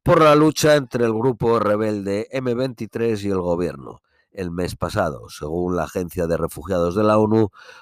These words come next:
más de ochocientas mil personas han sido desplazadas por el conflicto en el este del país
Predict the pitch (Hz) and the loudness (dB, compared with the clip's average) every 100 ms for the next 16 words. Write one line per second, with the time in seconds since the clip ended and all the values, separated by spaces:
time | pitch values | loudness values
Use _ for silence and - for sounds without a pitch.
0 | - 151 147 143 120 127 117 117 113 117 | 2 4 6 4 4 2 2 0 0 0
1 | 131 107 107 117 117 104 107 - 104 101 | -2 -2 -2 -2 -2 -2 -4 -2 -2 0
2 | 101 - 95 104 98 - 104 113 110 101 | -2 -6 -6 -2 -4 -4 -4 -4 -4 -8
3 | - 113 - 107 101 101 92 104 107 113 | -6 -8 -6 -6 -4 -4 -6 -4 -4 -2
4 | - 107 113 - | -2 0 0 -2